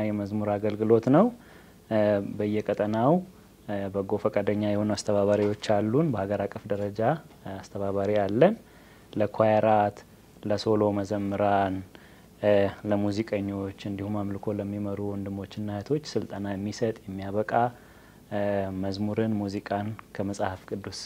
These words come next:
አንጻር የሚያይ ጠንካራ የአገልግሎት ክፍላችን ነው። እ፣ በዋናው ጽሕፈት ቤት፣ እ፣ የሙዚቃ የመዝሙር ስቱዲዮ ገንብተናል። እ፣ በጣም በቅርብ ቀናት ውስጥ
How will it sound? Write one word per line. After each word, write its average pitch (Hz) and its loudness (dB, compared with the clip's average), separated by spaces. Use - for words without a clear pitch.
አንጻር 98 -8
የሚያይ 104 -2
ጠንካራ 104 -2
የአገልግሎት 104 2
ክፍላችን 110 4
ነው። 165 6
እ፣ 110 6
በዋናው 113 12
ጽሕፈት 120 -2
ቤት፣ 120 4
እ፣ 101 4
የሙዚቃ 104 -2
የመዝሙር 101 -2
ስቱዲዮ 107 0
ገንብተናል። 113 2
እ፣ 101 -8
በጣም 98 -4
በቅርብ 98 -4
ቀናት 104 -6
ውስጥ - -6